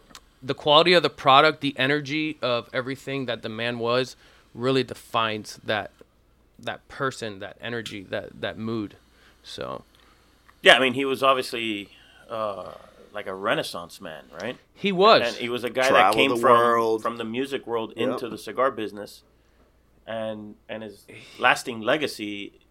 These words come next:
Speaker 2: is this, the beautiful combination of music and cigars,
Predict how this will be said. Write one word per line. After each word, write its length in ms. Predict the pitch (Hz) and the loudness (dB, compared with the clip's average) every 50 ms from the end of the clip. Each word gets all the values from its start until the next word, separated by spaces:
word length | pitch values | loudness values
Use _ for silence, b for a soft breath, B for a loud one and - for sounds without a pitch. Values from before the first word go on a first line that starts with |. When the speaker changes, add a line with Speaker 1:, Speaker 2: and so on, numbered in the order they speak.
| _ _ _ _ | _ _ _ _
Speaker 2:
is 220 | - 113 107 - - | -12 -10 -10 -10 -10
this, 360 | 113 104 - - - - - _ _ _ _ _ _ _ _ _ | -10 -10 -10 -12 -14 -18 -20 _ _ _ _ _ _ _ _ _
the 80 | - 104 | -18 -16
beautiful 380 | - - 120 131 135 - 127 | -10 -8 -6 -6 -6 -6 -4
combination 420 | 110 120 117 117 117 123 117 127 113 | -4 -4 -4 -2 -4 -6 -6 -8 -10
of 140 | 101 - 107 | -12 -12 -10
music 320 | 113 117 120 135 127 107 | -12 -10 -8 -8 -6 -6
and 100 | - 95 | -6 -10
cigars, 600 | - - 95 - 117 123 104 95 92 - - - | -10 -12 -4 0 2 2 2 2 -2 -8 -18 -20